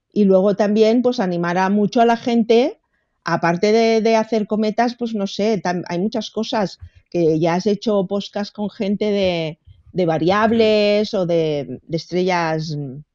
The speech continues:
Speaker 1: ah, de
Speaker 2: Sí, sí,
Speaker 1: exoplanetas
Speaker 2: exoplanetas.
Speaker 1: o así,
Speaker 2: Ujú.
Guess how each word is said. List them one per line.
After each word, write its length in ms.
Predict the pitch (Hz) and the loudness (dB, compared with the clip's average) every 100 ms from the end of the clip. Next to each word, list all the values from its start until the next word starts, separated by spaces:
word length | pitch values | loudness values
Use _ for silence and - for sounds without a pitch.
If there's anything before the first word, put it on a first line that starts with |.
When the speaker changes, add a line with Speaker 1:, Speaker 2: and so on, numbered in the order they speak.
| _ _ _ _ _ | _ _ _ _ _
Speaker 1:
ah, 220 | 160 143 | -10 -8
de 300 | 156 147 139 156 | -6 -6 -6 -8
Speaker 2:
Sí, 120 | - | -2
sí, 0 | 175 | 0
Speaker 1:
exoplanetas 140 | 170 170 | 0 2
Speaker 2:
exoplanetas. 720 | 208 247 220 208 208 202 214 | 4 4 4 6 4 4 0
Speaker 1:
o 60 | 233 | -2
así, 500 | 220 226 214 233 202 | -2 -2 0 0 -2
Speaker 2:
Ujú. 220 | - - | -12 -18